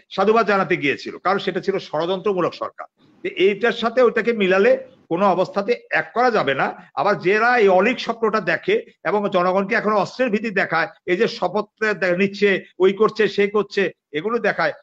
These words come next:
এগুলো নিতান্তই জাতির সাথে তামাশা করা। এখন আমাদের যে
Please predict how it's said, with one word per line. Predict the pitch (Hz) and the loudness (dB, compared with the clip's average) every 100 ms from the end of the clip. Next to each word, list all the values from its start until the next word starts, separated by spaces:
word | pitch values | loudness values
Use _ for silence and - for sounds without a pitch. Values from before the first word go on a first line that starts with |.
| _ | _
এগুলো | 147 165 214 208 _ _ | -4 0 0 -2 _ _
নিতান্তই | 160 170 214 208 240 277 262 - - | -8 -2 -2 2 2 2 -2 -8 -4
জাতির | 151 165 | -4 -2
সাথে | 165 180 151 | -6 -6 -4
তামাশা | - 139 127 123 | -4 -4 -4 -6
করা। | 80 73 - _ _ | -8 -14 -18 _ _
এখন | 127 185 247 | -8 -4 -2
আমাদের | 240 240 226 | -2 -2 -2
যে | 175 | -2